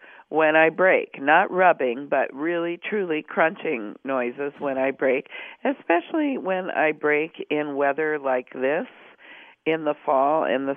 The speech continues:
spring. I brought this to the dealer to be serviced. They could find nothing wrong with it in the fall. Uh, they did take off rust off of, um,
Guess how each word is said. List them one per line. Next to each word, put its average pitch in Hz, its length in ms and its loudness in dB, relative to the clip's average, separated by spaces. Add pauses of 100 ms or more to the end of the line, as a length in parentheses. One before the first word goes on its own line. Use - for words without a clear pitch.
(100)
spring. 131 360 -2 (460)
I 147 140 4
brought 165 360 2
this 190 180 -2 (180)
to 208 240 0
the 139 420 -2
dealer 165 480 0
to - 180 -14
be 147 180 -6 (140)
serviced. 175 520 0
They 143 100 0
could - 240 -8
find 151 320 0
nothing 147 360 -2
wrong 131 340 2
with 160 200 -2
it 131 220 -4
in 131 160 -6
the 127 120 -4 (100)
fall. 151 440 4 (520)
Uh, 147 320 6
they 147 220 2
did 160 340 -2
take 180 280 0
off 143 260 2
rust 131 720 4
off 160 320 4
of, 139 260 2 (240)
um, 117 920 4